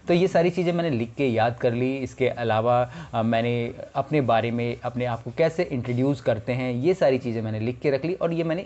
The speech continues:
इंग्लिश में लिख के रखी, जो कि आपको मैंने एक बार पहले भी अपनी एक डायरी को दिखाया है। तो ये सारी चीज़ें मैंने लिख के रखी। उसके बाद उन्होंने जो, अ, मुंबई ऑफिस से आए थे, उन्होंने मेरा इंटरव्यू लिया और मैंने वो भी क्लियर कर लिया।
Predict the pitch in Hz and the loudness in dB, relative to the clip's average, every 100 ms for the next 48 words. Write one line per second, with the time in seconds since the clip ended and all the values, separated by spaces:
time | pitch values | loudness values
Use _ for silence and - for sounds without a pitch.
0 | - 135 143 147 139 107 - 107 98 120 | -4 -2 -2 -2 -4 -4 -6 -6 -4 -2
1 | 120 123 123 - 120 120 120 139 - 104 | -2 0 -2 0 -4 -4 -4 -4 -4 -4
2 | 117 120 120 117 127 131 107 101 110 123 | -2 -2 -2 -2 -4 -2 -4 -4 -4 -6
3 | 113 101 95 104 - - - - - 165 | -4 -8 -6 -8 -12 -20 -20 -20 -4 0
4 | 143 170 196 170 165 165 160 156 147 135 | 4 4 4 2 0 -2 -2 -2 -4 -4
5 | 151 139 165 147 - 123 113 113 127 117 | -4 -2 -4 -6 -4 0 0 0 -4 -6
6 | 113 117 117 113 110 - - 120 - 127 | -4 -4 -4 -4 -6 -12 -12 -10 -8 -4
7 | 127 139 139 135 120 120 117 131 - 123 | 0 2 4 4 4 0 -2 -2 0 0
8 | 127 139 139 147 113 110 113 110 113 127 | 0 2 0 0 -6 -4 -2 -2 -2 -4
9 | 120 139 147 156 190 - - - 165 156 | 0 2 2 2 0 -4 -10 0 2 4
10 | 151 170 120 117 123 117 101 101 95 92 | 4 4 2 2 0 -2 -4 -4 -6 -8
11 | 90 | -8